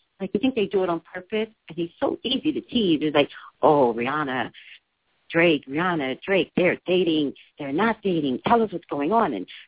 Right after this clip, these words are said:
Rihanna was here with Drake in Europe and blah, blah, blah, blah. Um, I think Chris brought into it. <laughs> I think it was just too much for him to handle. I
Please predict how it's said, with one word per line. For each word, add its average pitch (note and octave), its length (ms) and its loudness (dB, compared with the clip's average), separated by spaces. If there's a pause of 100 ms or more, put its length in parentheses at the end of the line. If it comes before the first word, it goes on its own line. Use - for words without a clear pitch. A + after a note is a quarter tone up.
Rihanna G3+ 320 4
was C#3 140 -6
here G#3+ 320 0
with - 160 -14
Drake A#3+ 320 2
in A#2 260 -10
Europe A#3 380 2
and - 180 -16
blah, G#3+ 320 -2
blah, F#3+ 200 2
blah, E3 180 2
blah. C#3+ 280 -2 (800)
Um, F3+ 500 4 (280)
I F4 120 2
think G4 180 -4
Chris F4 240 -6
brought C#4+ 160 4
into D4 280 -2
it. - 200 -6 (640)
<laughs> C#4 80 -14 (560)
I - 60 -4 (140)
think A#3 180 0
it G#3 80 6
was G3 180 2
just G3 220 0
too F#3 100 0
much F3 260 2
for D#3 80 0
him D3 100 2
to C#3 80 -2
handle. - 540 2 (760)
I E3+ 160 4